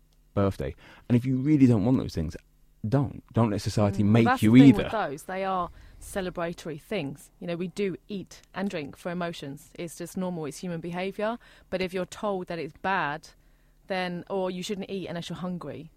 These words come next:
Speaker 2: then you may not be hungry on your birthday after you've just had a nice meal to have a bit of birthday cake.
Speaker 1: Yeah, yeah. You, I, I mean, I guess we get back to, you know,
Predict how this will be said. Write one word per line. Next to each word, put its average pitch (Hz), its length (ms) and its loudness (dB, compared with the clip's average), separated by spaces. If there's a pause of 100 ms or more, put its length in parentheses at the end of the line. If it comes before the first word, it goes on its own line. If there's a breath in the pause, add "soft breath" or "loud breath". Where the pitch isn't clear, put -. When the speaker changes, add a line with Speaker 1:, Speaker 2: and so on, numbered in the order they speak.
Speaker 2:
then 202 120 -6
you 214 80 0
may 247 120 0
not 285 120 -4
be 277 60 -8
hungry 240 460 0
on 214 80 2
your 233 120 2
birthday 220 440 -2
after 175 240 -6
you've 175 80 -8
just 180 120 -12
had 175 100 -6
a 160 80 -10
nice 170 260 -6
meal 165 480 -6
to 202 80 -4
have 196 100 2
a - 20 -8
bit 202 140 -6
of 175 60 -12
birthday 220 380 -4
cake. - 400 -16 (240 loud breath)
Speaker 1:
Yeah, 196 320 6
yeah. 170 160 4
You, 143 280 4
I, 123 260 -2
I 120 60 -2
mean, 135 280 4
I 123 100 0
guess 120 220 0
we 98 60 -2
get - 180 -2
back - 220 -4
to, 85 300 0
you 90 80 -6
know, 85 200 -2